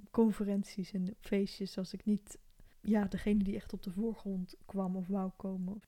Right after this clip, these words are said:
Het is altijd belangrijk om trouw te blijven aan jezelf. En als dat niet bij je past, dan moet je dat vooral niet doen.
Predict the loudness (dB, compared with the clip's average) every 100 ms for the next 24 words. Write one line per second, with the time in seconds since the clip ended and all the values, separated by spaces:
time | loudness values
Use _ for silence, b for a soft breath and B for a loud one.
0 | -14 -6 -2 0 4 4 4 4 0 -2
1 | -2 0 0 2 0 2 0 -2 -2 0
2 | 0 0 -2 -2 -6 -2 0 0 -2 0
3 | 2 2 0 0 0 -2 -4 -2 0 0
4 | -4 -8 -6 -4 0 0 0 -2 -2